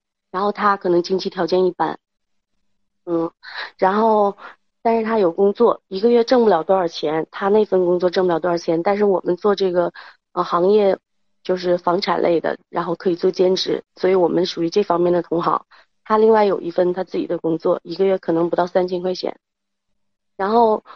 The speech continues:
我们认识之前呢，他就是，他好赌成性。其实他，呃，认识他之前的时候，他就已经输，输了一套房子，但那些更没，跟我没关系，因为那时候我不认识他。然后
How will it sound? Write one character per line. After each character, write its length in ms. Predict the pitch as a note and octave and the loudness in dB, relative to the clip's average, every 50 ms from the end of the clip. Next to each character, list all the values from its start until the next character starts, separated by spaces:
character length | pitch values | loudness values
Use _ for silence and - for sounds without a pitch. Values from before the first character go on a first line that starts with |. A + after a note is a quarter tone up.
| - _ | -20 _
我 140 | _ - F#3 | _ 0 2
们 120 | F#3 G3+ G#3+ | 2 4 4
认 160 | A#3+ B3+ A#3 | 4 4 2
识 140 | - G#3 F3+ | 2 -4 -8
之 160 | - G#3 G#3 | -8 -8 -8
前 300 | - - F#3+ E3 E3 F3 | -4 -2 -2 0 0 2
呢， 240 | F#3 F#3 F#3 F#3 - _ _ _ _ _ _ | 2 0 0 -2 -6 _ _ _ _ _ _
他 240 | _ - G#3 G3+ F#3+ | _ -4 -2 -2 0
就 160 | - - G3 | 0 0 -2
是， 560 | G3 - - - F#3 F3+ F3 E3+ E3 E3 - - _ _ _ | -2 -2 -4 -2 -2 0 2 0 0 0 -2 -6 _ _ _
他 100 | - G#3+ | -6 -6
好 200 | G3+ - A#3 G#3+ | -2 -2 -2 -2
赌 120 | - D#3 | -2 -8
成 220 | E3+ - E3+ E3 E3+ | -6 -2 -2 -2 -2
性。 240 | - - G#3 - - _ _ _ _ _ | 0 0 -2 -2 -2 _ _ _ _ _
其 160 | - - A3+ G#3+ | -4 -2 -2 0
实 100 | G#3+ A3 | 0 0
他， 240 | G#3 A3 G#3+ G#3 - _ _ _ _ - | 0 0 -2 -2 -6 _ _ _ _ -4
呃， 340 | F#3+ F#3 F3 F3 F3+ F3+ | -2 -2 0 0 0 -2
认 180 | F#3+ G#3+ A#3 A3 | 2 2 2 2
识 120 | G#3+ - | 2 0
他 80 | G#3+ G3+ | -2 -2
之 160 | - - G#3 | 0 -2 -6
前 180 | - - F3 D#3+ | -4 -4 -4 -2
的 100 | F3 F#3 | -2 -4
时 140 | - - F3 | -4 -4 -6
候， 80 | F3+ | -6
他 140 | - - F#3+ | -4 -8 -4
就 120 | F#3 G#3 | 0 0
已 120 | G3 F3+ E3 | 0 0 -2
经 320 | - - F#3 F3+ F3+ F3+ - - - - _ _ | -2 0 0 0 0 0 -4 -10 -20 -20 _ _
输， 520 | - - - G3 F#3+ F#3 F#3 F3+ F#3 E3+ - | -20 -8 -4 -4 -2 -2 -2 -2 -4 -6 -8
输 200 | - - - G#3 | -12 -2 2 2
了 80 | G#3 G3 | 2 2
一 60 | G3 | 2
套 140 | G3+ A3 G3+ | 0 -2 0
房 300 | - F3+ D3+ D3 D#3+ E3 | 0 -2 -2 -2 -4 -6
子， 100 | F#3 F#3 | -4 0
但 160 | - A3 A3+ | 0 2 4
那 120 | B3 B3 | 4 2
些 180 | A#3 - G3+ F#3 | 2 0 -4 0
更 160 | - G3+ G3 | 0 0 0
没， 220 | F#3 E3+ E3+ F3 - _ | 2 0 -2 -2 -4 _
跟 180 | _ - G3 G3 | _ 2 2 4
我 120 | F#3 F3 | 4 2
没 160 | E3 E3+ F3+ F3+ | 0 0 -2 0
关 200 | - F#3+ F3+ F3+ | 0 -2 -2 -2
系， 140 | - - | -2 0
因 160 | F#3+ G3 G3+ G3+ | 0 2 2 2
为 80 | G#3 | 2
那 100 | G#3 G#3+ | 0 0
时 140 | G3+ - G#3 | 0 2 0
候 60 | F#3+ | 0
我 40 | F3 | 0
不 120 | - - | 0 0
认 180 | F3+ G3+ A3+ A#3 | 2 4 4 4
识 140 | A3 - F3 | 2 -2 -6
他。 160 | - - - _ _ _ _ _ _ _ _ _ _ _ _ _ _ _ _ _ _ _ _ _ _ _ _ _ _ _ _ _ _ _ | -8 -10 -16 _ _ _ _ _ _ _ _ _ _ _ _ _ _ _ _ _ _ _ _ _ _ _ _ _ _ _ _ _ _ _
然 140 | F#3 F3+ F#3 | -6 -2 2
后 280 | G#3+ A3 G#3+ G#3 G3+ | 2 4 4 2 0